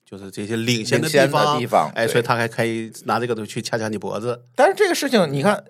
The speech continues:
Speaker 2: 又没有办法掐别人脖子，反而呢，有可能把自己掐了。
Speaker 1: 这个，我，我其实我是赞同老黄的这个态度的，就是应该拼命往前走，
Speaker 2: 嗯。
Speaker 1: 让别人走得比，都比自己慢。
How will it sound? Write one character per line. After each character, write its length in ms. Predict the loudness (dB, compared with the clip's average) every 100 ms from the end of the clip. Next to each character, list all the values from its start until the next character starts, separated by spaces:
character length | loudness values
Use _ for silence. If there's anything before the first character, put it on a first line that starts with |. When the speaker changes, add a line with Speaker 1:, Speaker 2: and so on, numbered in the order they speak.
| -10
Speaker 2:
又 480 | 0 2 2 0 -6
没 200 | 2 4
有 160 | 4 2
办 220 | 4 2
法 340 | 2 2 2 -2 _ _
掐 240 | 0 0
别 160 | 2 2
人 200 | 2 0
脖 200 | 2 2
子， 80 | 2
反 240 | 0 2
而 260 | 4 2 0
呢， 140 | -2
有 160 | 2 2
可 140 | 2
能 100 | 2
把 100 | 2
自 180 | 0 -8
己 140 | -12
掐 320 | -4 2 4
了。 140 | 4 0 _ _ _ _ _ _ _ _
Speaker 1:
这 240 | -10 -8 -4
个， 280 | -2 -2 -4 -6
我， 240 | 0 0
我 180 | 4 2
其 220 | 2 2
实 100 | 4
我 220 | 4 2 -4
是 100 | -2
赞 180 | 0
同 240 | 0 -4 -4
老 120 | -6
黄 280 | -10 -16 -10
的 100 | -6
这 180 | -6 -8
个 320 | -12 -16 -20 _
态 220 | -8 -8
度 140 | -8
的， 120 | -18 _ _ _
就 80 | -10
是 60 | -6
应 120 | 0
该 300 | 2 4 2 -2 _ _ -6
拼 160 | -2
命 160 | 0 0
往 140 | -2
前 180 | -4 -8
走， 180 | -8 -14 _ -16
Speaker 2:
嗯。 180 | -14 -6
Speaker 1:
让 160 | -6
别 120 | -2
人 100 | -4
走 140 | -4 -8
得 80 | -10
比， 140 | -12
都 180 | -4 -4
比 100 | -4
自 140 | -8
己 80 | -12
慢。 260 | -12 -12 -14